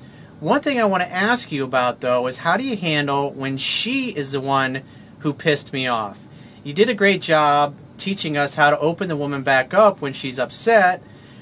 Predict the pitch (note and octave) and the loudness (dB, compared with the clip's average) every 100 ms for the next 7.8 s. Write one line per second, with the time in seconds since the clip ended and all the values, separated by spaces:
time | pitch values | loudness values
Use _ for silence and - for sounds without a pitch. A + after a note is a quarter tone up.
0 | - C#3 C#3 C#3+ C#3+ - D#3+ E3 D3+ C#3+ | -10 -2 0 2 0 0 0 0 -2 -4
1 | C3+ D#3 D#3 C#3+ B2 D3+ C#3 C3+ G3+ A3 | -2 -2 -2 -2 0 0 0 -2 0 0
2 | F3+ F3 D#3+ C#3+ C3+ C#3 - D#3 C#3 C3+ | 0 -4 -6 -8 -6 -6 -2 -2 -2 -6
3 | B2+ A#2+ D#3+ G#3 D3+ C3 C#3 - - - | -8 -2 2 2 2 -2 -6 -12 -20 -20
4 | - - - - D3+ D#3 D#3+ E3 D#3+ G3 | -20 -20 -20 0 2 2 2 0 0 2
5 | D4+ A3+ D3+ C#3+ - C3 C3+ C3 C#3 - | 2 2 2 0 -2 0 4 4 2 -4
6 | C#3+ C#3+ C#3 C#3+ G#3 G3 F#3 F3 - C3 | -6 -4 -2 0 2 4 2 0 -4 -2
7 | C3 C#3 D3+ F3 A3+ G3 B2 G#2 | -2 -2 -2 0 2 2 0 -4